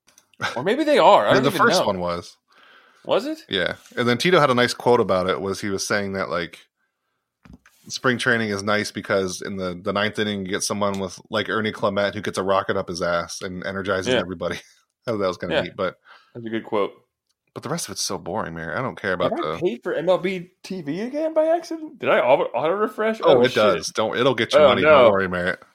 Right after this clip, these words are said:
Speaker 1: Oh, God,
Speaker 2: <laughs>
Speaker 1: no. <laughs>
Speaker 2: You have paid, whether you know it or not.
Speaker 1: That's good to know.
Speaker 2: <laughs> But yeah, so any, any thoughts? Uh, apparently you didn't watch the first game, but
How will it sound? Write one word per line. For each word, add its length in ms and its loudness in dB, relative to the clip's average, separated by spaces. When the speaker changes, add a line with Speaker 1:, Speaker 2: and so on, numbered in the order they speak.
Speaker 1:
Oh, 220 8
God, 400 6
Speaker 2:
<laughs> 0 -
Speaker 1:
no. 380 6
<laughs> 340 -6
Speaker 2:
You 200 0
have 360 6
paid, 460 0
whether 160 -4
you 180 -4
know 240 4
it 80 0
or 80 0
not. 300 -4
Speaker 1:
That's 200 -6
good 140 -8
to 60 -16
know. 240 -8
Speaker 2:
<laughs> 500 -6
But 80 2
yeah, 200 4
so 160 -2
any, 240 2
any 140 0
thoughts? 540 0
Uh, 300 -4
apparently 480 2
you 20 0
didn't 180 0
watch 220 2
the 80 -6
first 260 -4
game, 280 -6
but 220 -2